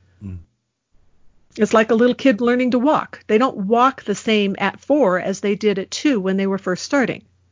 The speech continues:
Speaker 1: Right. Yeah. Uh, and that's a, a great reason we all need to listen to, uh,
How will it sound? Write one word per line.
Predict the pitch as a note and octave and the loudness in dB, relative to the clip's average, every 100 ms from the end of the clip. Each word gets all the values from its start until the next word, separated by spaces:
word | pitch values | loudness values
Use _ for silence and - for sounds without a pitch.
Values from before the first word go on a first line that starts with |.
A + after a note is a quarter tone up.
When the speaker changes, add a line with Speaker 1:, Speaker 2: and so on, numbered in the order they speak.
| _ _ - | _ _ -12
Speaker 1:
Right. | G2 F#2 - - - _ _ _ _ _ - - - _ - | -8 -8 -10 -20 -20 _ _ _ _ _ -20 -20 -20 _ -10
Yeah. | G#2+ A#2 - _ _ - - - _ _ | -6 -6 -8 _ _ -20 -20 -20 _ _
Uh, | F2+ G2+ G2 G2 F#2+ F2 - _ _ _ _ _ - | -6 -2 0 0 0 -2 -6 _ _ _ _ _ -8
and | G2 | -8
that's | G2 | -6
a, | F#2+ - - - _ _ _ _ - | -6 -6 -10 -20 _ _ _ _ -18
a | G2+ | -4
great | - B2 | 2 2
reason | F#2+ G2 F#2+ F#2 | 2 0 0 -2
we | F2+ | -2
all | F2+ F2+ | -2 -2
need | F2+ F2+ | -6 -8
to | G2+ | -12
listen | F#2 F2+ G2+ F#2 | -12 -12 -12 -12
to, | - F2+ F2 F2 F2+ F#2+ - | -4 0 0 0 -2 -8 -12
uh, | F2 F2 - | -10 -8 -8